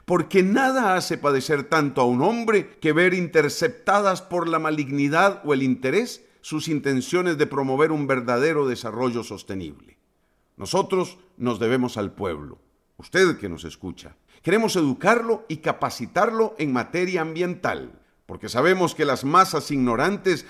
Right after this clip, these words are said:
son temibles en manos de los políticos de oficio.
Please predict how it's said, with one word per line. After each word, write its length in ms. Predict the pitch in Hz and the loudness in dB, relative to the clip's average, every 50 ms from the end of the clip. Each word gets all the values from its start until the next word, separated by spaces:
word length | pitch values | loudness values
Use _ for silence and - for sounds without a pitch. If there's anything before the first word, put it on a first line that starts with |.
| - - | -20 -16
son 400 | - - 190 196 196 185 - - | -6 -2 0 0 0 -2 -2 -2
temibles 720 | 180 160 143 147 170 220 247 254 240 240 233 226 226 - - | -2 0 0 0 0 0 0 -2 0 0 -2 -2 -2 -4 -6
en 180 | - 147 135 127 | -4 0 0 2
manos 400 | 131 156 180 196 202 196 185 151 | 2 2 0 0 -2 -4 -4 -4
de 100 | 160 151 | -4 -2
los 200 | 143 135 - - | -2 -4 -4 -6
políticos 760 | - 131 127 123 127 185 202 180 - 214 - - 196 190 165 | -6 -2 -2 -2 -2 -2 -6 -8 -12 -12 -8 -6 -6 -4 -2
de 100 | 170 190 | -2 -4
oficio. 520 | 185 - 160 143 123 - - 69 - | -4 -2 -4 -6 -6 -8 -12 -20 -20